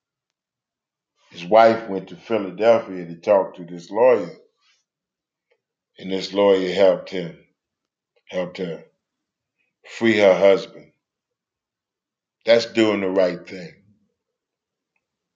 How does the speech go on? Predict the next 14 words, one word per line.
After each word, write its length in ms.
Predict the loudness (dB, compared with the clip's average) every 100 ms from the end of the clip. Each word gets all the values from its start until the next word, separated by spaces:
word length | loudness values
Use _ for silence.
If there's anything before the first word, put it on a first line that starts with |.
| -20 _ _ _ _ _ _ _ _ _ _ _ _ _ _ _ _
Even 360 | 2 4 4 4
when 220 | 2 0
things 360 | 0 0 0 -4
are 80 | -6
stacked 520 | -4 2 4 2 -4
against 560 | -8 -4 -4 -4 -8
you, 180 | -12 -20 _ _ _ _ _ _ _ _ _ _ _ _ _ _ _ _ _ _ _ _ _ -8
you 180 | -4 -2
should 200 | 2 4
have 260 | 4 4
the 100 | -4
faith 540 | -4 0 2 0 -8 -14
in 160 | -12 -8
yourself, 680 | -8 -6 -4 0 2 0